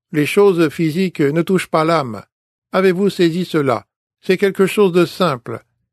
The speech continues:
mais j'aimerais que vous y réfléchissiez. Les choses physiques ne touchent pas l'âme. Vous ne pouvez pas combler un besoin spirituel avec une substance physique. Cela ne se peut pas. Et pourtant, les gens essaient de le faire.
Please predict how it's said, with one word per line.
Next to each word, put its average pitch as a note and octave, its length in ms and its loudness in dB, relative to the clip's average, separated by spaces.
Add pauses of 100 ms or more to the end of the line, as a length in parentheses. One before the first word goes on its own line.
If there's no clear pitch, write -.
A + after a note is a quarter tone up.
(120)
mais F3 100 0
j'aimerais F#3 440 2
que F#3+ 80 0
vous F3 220 2
y F3 80 2
réfléchissiez. E3 840 -2 (400)
Les E3+ 140 2
choses F#3+ 340 2
physiques E3 540 -2 (360)
ne F#3 80 2
touchent F#3 320 0
pas D#3 200 0
l'âme. C3 420 -4 (640)
Vous G#3 80 0
ne G3 100 2
pouvez F#3 260 2
pas F3 200 2
combler F3+ 460 2
un E3 100 2
besoin E3 380 2
spirituel D#3+ 840 -2 (300)
avec F3 280 0
une F#3 200 2
substance F3+ 720 -2
physique. E3+ 580 -4 (320)
Cela F#3+ 300 2
ne F3+ 80 0
se G3 120 -2
peut F3+ 240 0
pas. C#3 320 -4 (360)
Et F#3+ 100 2
pourtant, E3+ 520 -2 (440)
les F3+ 160 2
gens F3+ 220 0
essaient F3 280 0
de F3+ 60 2
le F3 140 2
faire. B2+ 540 -2